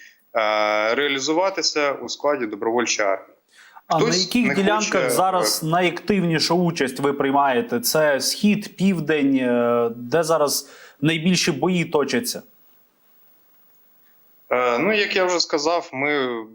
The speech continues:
Speaker 1: різні батальйони беруть участь у, е, захисті України на всіх ділянках фронту. Тобто це і Південь,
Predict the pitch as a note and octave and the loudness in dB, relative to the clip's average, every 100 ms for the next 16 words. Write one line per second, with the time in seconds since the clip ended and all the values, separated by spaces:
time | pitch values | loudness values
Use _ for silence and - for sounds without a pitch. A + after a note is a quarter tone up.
0 | A#2 C3+ C3 _ _ _ - C3 E3+ D3 | -20 _ -20 _ _ _ -10 -2 -2 -2
1 | C#3+ C#3 C#3+ C#3 D3 F3+ D#3+ B2+ C#3 C#3 | -2 -2 -2 -4 0 0 0 0 0 -2
2 | C3+ D3 C3 C3 - - A#2+ A#2+ A2+ G#2 | -2 -2 0 -2 -6 -4 0 2 2 0
3 | - - - - _ - A2 A2 G#2+ G#2+ | -4 -20 -20 -20 _ -2 0 2 2 2
4 | A2 A2 A2 C#3 C#3 B2 - B2 - D3 | 2 0 0 -2 -2 -4 -2 -4 -2 -2
5 | E3+ D#3 C#3 A#2+ A#2+ C3+ D3 B2 - - | 0 0 -2 -2 -2 0 0 -2 -4 -4
6 | - E3 D#3+ A#2+ A#2 C3 A#2+ A2+ - A2+ | -2 -2 -4 -2 -2 -2 -4 -8 -6 -6
7 | G2+ - - A#2+ - G#2+ - D3+ B2+ B2+ | -6 -6 -8 -8 -6 -4 -2 -2 -2 -2
8 | A2+ D#3+ - F#3 G3 D#3+ F3 E3+ | -2 -2 -4 -4 -4 -2 -4 -4